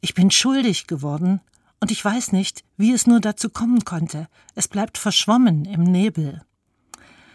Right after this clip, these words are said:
Manchmal sehe nur ich meine Schuld und meine Fehler. Das ist verwirrend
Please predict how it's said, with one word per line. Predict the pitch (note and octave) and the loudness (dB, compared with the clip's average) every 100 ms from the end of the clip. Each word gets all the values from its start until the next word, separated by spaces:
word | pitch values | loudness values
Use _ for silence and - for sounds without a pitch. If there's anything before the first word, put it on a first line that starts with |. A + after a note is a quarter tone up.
| _ - | _ -4
Manchmal | D#3 G3 - A3 A3+ B3 _ _ | 0 0 4 4 4 -2 _ _
sehe | F3+ G3+ G#3+ A#3 | -4 2 4 6
nur | A#3+ A#3+ - | 6 6 0
ich | A3+ - - | -4 -4 -2
meine | F3 D#3+ D#3+ | 0 0 0
Schuld | - E3+ D3+ - | -2 -2 -4 -6
und | G3 D#3 | -8 -4
meine | F3 D#3+ | -2 -2
Fehler. | D#3 - D3+ C3 C#3+ F3 _ _ _ _ _ _ _ | -4 -6 -6 -6 -12 -18 _ _ _ _ _ _ _
Das | - F#3 | -8 -4
ist | - - | -4 -4
verwirrend | A#3 F#3 A#3 A3+ D3 - - | -4 -2 -2 0 -2 -6 -18